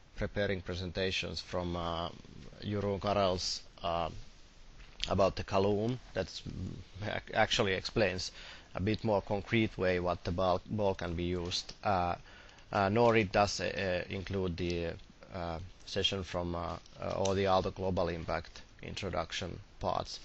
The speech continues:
which also give a very concrete business cases of, uh, existing uses of, uh, Aalto's instance and the opportunities to build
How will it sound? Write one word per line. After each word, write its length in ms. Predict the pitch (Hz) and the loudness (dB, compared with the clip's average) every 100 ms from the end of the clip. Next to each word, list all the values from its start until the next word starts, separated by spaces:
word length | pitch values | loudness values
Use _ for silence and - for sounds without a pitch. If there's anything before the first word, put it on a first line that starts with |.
| - - | -10 0
which 240 | 110 - | 2 4
also 400 | 107 98 - 95 | 4 4 2 0
give 200 | 87 90 | 0 0
a 80 | 87 | 2
very 240 | 104 101 | 2 2
concrete 520 | 95 92 90 95 90 | 2 -2 -2 -4 -4
business 380 | 90 92 - - | -2 -4 -2 -6
cases 640 | - 78 78 90 78 - - - - - - | -4 -4 -4 -6 -6 -8 -12 -16 -20 -20 -10
of, 240 | - 82 - | -8 -8 -4
uh, 180 | 69 60 - | -4 -4 -6
existing 640 | 90 90 92 - 85 78 87 - | -4 -2 -4 -4 -8 -8 -12 -14
uses 640 | - 90 90 82 80 80 - - - | -8 -6 -4 -6 -6 -8 -8 -10 -10
of, 160 | 90 85 - | -6 -6 -4
uh, 100 | 90 | -4
Aalto's 440 | 82 85 85 92 87 | 0 0 0 -2 -4
instance 540 | 87 - - 80 - - | -8 -6 -8 -8 -10 -6
and 240 | 92 85 | -4 -4
the 280 | 85 82 85 95 | -2 -4 -4 -6
opportunities 720 | 95 92 98 92 90 82 87 | -4 -4 -4 -4 -4 -6 -8
to 200 | - 87 - - - - - - | -8 -8 -10 -18 -20 -20 -12 -2
build 200 | 95 | 0